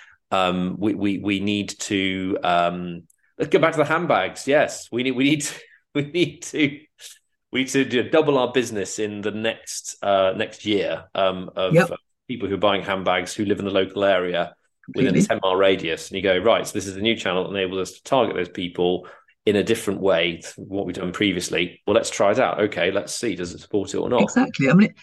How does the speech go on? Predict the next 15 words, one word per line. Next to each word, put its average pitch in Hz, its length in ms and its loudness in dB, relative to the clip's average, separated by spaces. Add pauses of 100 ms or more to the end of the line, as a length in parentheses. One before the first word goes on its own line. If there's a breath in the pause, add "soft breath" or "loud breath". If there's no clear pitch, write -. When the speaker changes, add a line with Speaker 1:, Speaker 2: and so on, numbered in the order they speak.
(120 soft breath)
Speaker 2:
I 202 40 6
mean, 262 100 8
it - 80 0
might 320 260 6
be 247 100 8
valuable, 220 400 6
but 185 140 2
you 196 240 2
probably 220 420 2
want 170 220 6
to 185 80 2
make 196 180 2
sure 156 580 4 (500 soft breath)
that 165 300 2
you've 175 160 4